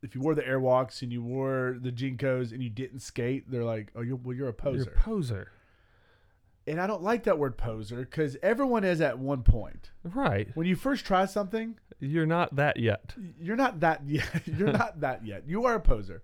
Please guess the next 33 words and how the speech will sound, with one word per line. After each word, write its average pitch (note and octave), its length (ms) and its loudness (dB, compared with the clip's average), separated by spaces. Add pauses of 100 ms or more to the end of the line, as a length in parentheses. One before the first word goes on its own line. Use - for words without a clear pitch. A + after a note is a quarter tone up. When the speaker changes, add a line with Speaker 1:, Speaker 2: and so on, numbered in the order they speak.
(120)
Speaker 2:
Yeah. D3+ 160 6 (100)
Speaker 1:
And F#3+ 400 0 (420)
that G3+ 280 -4
might G#3 240 -4
be G3+ 100 -4
the E3 140 0
word D#3 280 4
of D3 60 -2
your C#3 100 0
middle C3+ 220 0
school C3 240 -4
years A#2 340 -4
is G#2+ 140 -6
you F#3 140 -4
are D3+ 80 0
a A#2 80 -2
poser C#3+ 680 0 (100)
Speaker 2:
I D3 100 0
Speaker 1:
on - 80 -2
Speaker 2:
b- - 80 -10
Speaker 1:
poser E3+ 320 2 (180)
'cause G#3 140 -2
you're B3+ 100 0
just C#4 140 0
trying A#3+ 120 -4
to A#3 80 0 (140)
figure B3 240 0
yourself A#3+ 400 -2
out. B3 260 0
Speaker 2:
Yes. - 520 0 (580)
Speaker 1:
Right? G#3+ 460 -6
Speaker 2:
Yes. - 520 -4 (920)
Speaker 1:
Um, C3+ 460 -2